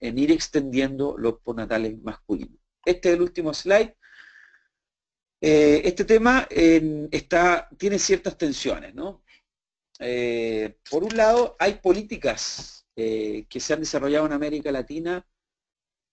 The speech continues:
que, bajo un discurso de apoyar a la familia, en realidad han reforzado, eh, la idea de que son las mujeres las que tienen que cuidar, han reforzado los roles complementarios entre hombres y mujeres. Entonces necesitamos,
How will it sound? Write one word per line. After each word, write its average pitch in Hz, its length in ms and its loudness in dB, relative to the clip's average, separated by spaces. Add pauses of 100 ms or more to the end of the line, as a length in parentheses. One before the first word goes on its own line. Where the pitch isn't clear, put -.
(260)
que, 147 480 2 (1040)
bajo 160 320 -2
un 190 60 -2
discurso 185 420 -4
de 180 60 4
apoyar 165 280 2
a 170 40 0
la 165 80 -6
familia, 175 460 -2
en 143 140 -8
realidad 147 440 2
han 151 120 -4
reforzado, 165 800 0 (120)
eh, 120 640 -6
la 117 140 -4
idea 127 200 0
de 135 120 -2
que 120 120 -4
son 131 180 -4
las 123 100 -4
mujeres 143 320 -2
las 131 100 -6
que 127 120 -12
tienen 131 220 -10
que 127 160 -10
cuidar, 135 540 -4
han 156 160 -6
reforzado 165 580 0
los 139 160 2
roles 139 240 -4
complementarios 131 920 -6
entre 117 280 -6
hombres 120 360 -6 (560)
y 127 80 -2
mujeres. 101 480 -2
Entonces 165 380 -4
necesitamos, 165 920 -2